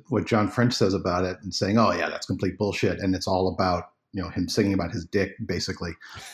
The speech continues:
There's, <laughs> that actu-, that actually makes sense. And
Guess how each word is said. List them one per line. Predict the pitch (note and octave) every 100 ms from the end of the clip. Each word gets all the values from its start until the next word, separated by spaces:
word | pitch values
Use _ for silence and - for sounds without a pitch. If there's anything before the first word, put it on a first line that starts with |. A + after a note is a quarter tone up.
| - - - _ - B3
There's, | B2+ F#3
<laughs> | F#3+ - E4+ E4+ - - _ _ _ _ _ -
that | A2
actu-, | C3 C#3 -
that | C#3
actually | D#3+ D#3+ E3
makes | D3 C#3 -
sense. | F#3 G3+ G#2 - - -
And | C3+ C3+ C3